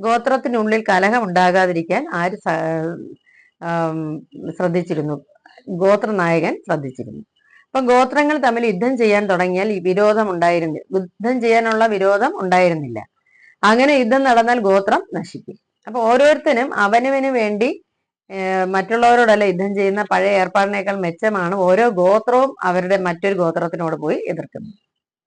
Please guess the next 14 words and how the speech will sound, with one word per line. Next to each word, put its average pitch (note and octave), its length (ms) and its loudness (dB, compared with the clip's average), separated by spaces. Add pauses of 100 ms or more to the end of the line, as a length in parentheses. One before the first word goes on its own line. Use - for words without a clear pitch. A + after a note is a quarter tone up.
(380)
അപ്പൊ - 140 -2
ആദ്യകാലങ്ങളിൽ C4+ 920 2 (260)
കുടുംബാംഗങ്ങൾ B3+ 800 2
തന്നെയായിരുന്നു A#3 440 2
ഗോത്രത്തിലുണ്ടായിരുന്നത്. G#3+ 880 0
പിന്നെ B3 220 -2
അവിടെ A#3 220 2
എണ്ണം A3 440 0 (140)
കൂടി. G#3 400 0
അങ്ങനെ A3 320 0
കുടുംബാംഗങ്ങളുടെ G#3+ 840 0
എണ്ണം G3+ 240 -4
കൂടുന്നതനുസരിച്ച് G3 800 -4 (440)
ഗോത്രത്തിന്റെ A3 880 2